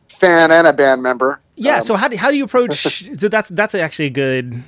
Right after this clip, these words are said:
Speaker 2: a good question. Uh, how do you approach doing a reissue for something? Like, how, like, you obviously wanna give some new value. Uh, in some cases, I know some people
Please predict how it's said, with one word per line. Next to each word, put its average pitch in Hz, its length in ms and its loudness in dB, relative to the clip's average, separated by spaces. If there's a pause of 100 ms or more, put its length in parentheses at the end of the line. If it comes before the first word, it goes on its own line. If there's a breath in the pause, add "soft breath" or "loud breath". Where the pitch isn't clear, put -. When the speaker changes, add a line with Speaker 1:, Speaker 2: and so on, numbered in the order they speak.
(120)
Speaker 2:
a 139 100 -6
good 127 220 -6
question. 117 680 -8 (100)
Uh, 123 160 -6
how 135 120 -4
do 190 80 -6
you 175 60 -4
approach 170 260 -4
doing 147 160 -2
a 127 40 -4
reissue 233 300 -2
for 107 100 -12
something? 92 400 -14
Like, 110 140 -14
how, 151 140 -6
like, 147 240 -6 (100)
you 147 160 0
obviously 170 300 -2
wanna 156 160 0
give 143 180 -2
some 143 140 -4
new 139 120 0
value. 127 880 -4 (300)
Uh, 117 240 -6
in 123 100 -8
some 139 220 -6
cases, 135 300 -6
I 131 80 -4
know 127 100 -4
some 123 200 -6
people 123 380 -6